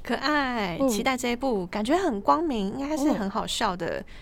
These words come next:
Speaker 1: 温馨的警察剧吧。
Speaker 2: 嗯，接下来第三名呢，是准教授高乘张良的推查，东海电视台跟 Wow Wow T V八月七号要播出的日剧。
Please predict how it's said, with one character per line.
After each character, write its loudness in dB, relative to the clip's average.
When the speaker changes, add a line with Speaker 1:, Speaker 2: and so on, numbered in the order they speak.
Speaker 1:
温 2
馨 -2
的 -2
警 -6
察 -8
剧 -4
吧。 -4
Speaker 2:
嗯， 2
接 0
下 4
来 6
第 0
三 2
名 2
呢， 2
是 -4
准 4
教 4
授 4
高 4
乘 2
张 2
良 4
的 6
推 4
查， 2
东 8
海 0
电 2
视 2
台 4
跟 4
Wow 8
Wow 8
T -2
V 2
八 6
月 6
七 2
号 2
要 6
播 6
出 2
的 6
日 4
剧。 4